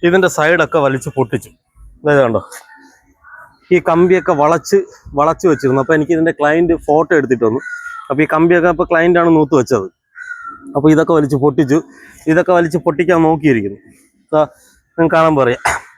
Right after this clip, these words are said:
ഈ ഒരു പീസ് കംപ്ലീറ്റും പൊട്ടിച്ചു. അപ്പൊ ഇത് ഇവിടെ ഇടയ്ക്കിടയ്ക്ക് ഇത് പലപ്പോഴും നടക്കാറുണ്ട്. പക്ഷെ നമുക്ക് എന്താണ് കാര്യം എന്ന് അറിയത്തില്ലായിരുന്നു. പക്ഷെ നമ്മള് ഇവിടെ കംപ്ലീറ്റ് മണ്ണിട്ട് കംപ്ലീറ്റ്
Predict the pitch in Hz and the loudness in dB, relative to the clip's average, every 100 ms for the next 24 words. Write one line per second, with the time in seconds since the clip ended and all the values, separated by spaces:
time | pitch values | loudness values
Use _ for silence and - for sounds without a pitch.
0 | _ _ _ _ _ _ - 175 175 165 | _ _ _ _ _ _ 0 4 4 2
1 | 131 151 - 180 - _ 143 156 156 147 | 2 0 0 -4 -4 _ -2 2 0 0
2 | 143 113 101 110 - - - 147 175 175 | -2 -2 -4 -12 -14 -20 -6 0 2 4
3 | 214 196 220 214 190 208 214 202 220 202 | 4 2 2 2 0 0 -2 0 -2 0
4 | 180 190 - 214 202 170 170 202 175 139 | 0 0 0 0 0 -2 0 0 2 0
5 | 147 160 147 170 - 165 175 180 156 151 | 0 0 0 0 0 2 2 2 2 0
6 | 156 165 135 143 139 123 104 127 - _ | 2 0 2 0 0 -4 -4 -10 -14 _
7 | _ _ _ _ 147 180 180 170 202 214 | _ _ _ _ -2 0 2 2 2 0
8 | - 160 165 170 185 165 170 175 180 175 | -2 -2 0 0 0 -2 -2 -2 -2 -2
9 | 156 147 180 156 - 180 180 _ _ _ | -2 0 0 0 0 -2 -4 _ _ _
10 | - 151 180 202 196 | -4 0 2 2 2